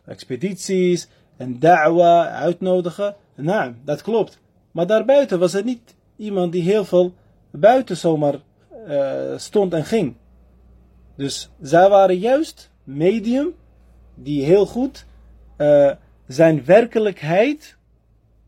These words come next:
konden overdragen naar de mensen.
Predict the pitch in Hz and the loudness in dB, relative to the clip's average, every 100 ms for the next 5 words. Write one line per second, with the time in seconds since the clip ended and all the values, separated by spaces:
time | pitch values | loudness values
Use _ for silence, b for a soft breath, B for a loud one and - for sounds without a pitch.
0 | _ 175 185 190 240 262 - _ _ _ | _ -4 -2 -2 -4 -6 -20 _ _ _
1 | 160 165 165 139 147 147 143 139 135 135 | 0 0 -2 0 2 2 0 -6 -6 -6
2 | 143 156 - 147 135 113 | -4 -4 -4 -4 -4 -6